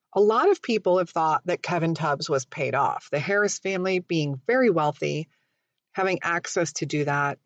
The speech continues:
There's a lot of suspicion that Kevin Tubbs came forward so much later with this new evidence because he had been paid off. And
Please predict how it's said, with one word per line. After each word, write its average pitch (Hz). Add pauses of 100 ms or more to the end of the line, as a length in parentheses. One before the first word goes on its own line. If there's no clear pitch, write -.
There's 156
a 170
lot 233
of 214
suspicion 156
that 147 (560)
Kevin 247
Tubbs 175 (160)
came 294
forward 165
so -
much 233
later 160
with 180
this 180
new 220
evidence 139 (240)
because 214
he 185
had 165
been 143
paid 131
off. - (160)
And 185